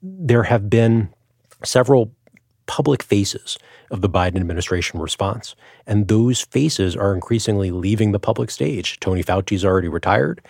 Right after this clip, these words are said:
Rochelle Walensky will be stepping down. Ashish Jha, the coronavirus coordinator, is leaving in the next coming days.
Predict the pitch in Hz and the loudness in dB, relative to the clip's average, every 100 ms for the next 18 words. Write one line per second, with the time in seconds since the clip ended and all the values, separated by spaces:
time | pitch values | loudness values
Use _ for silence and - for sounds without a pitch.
0 | - - - 104 90 78 80 101 - 127 | -20 -18 -10 -4 -2 -2 -2 -2 -2 -2
1 | 120 127 123 120 101 _ - 123 131 127 | 0 -2 0 -2 -4 _ -2 0 0 0
2 | 135 139 143 - _ - - 92 - 87 | 0 -2 -6 -8 _ -8 -6 -4 -2 0
3 | 107 - - 95 107 120 - 120 117 123 | 0 -2 -4 -2 0 -2 0 0 0 0
4 | 120 113 110 113 117 113 113 110 - 123 | 0 0 2 4 4 4 2 0 -2 2
5 | 123 123 131 143 | 4 4 2 0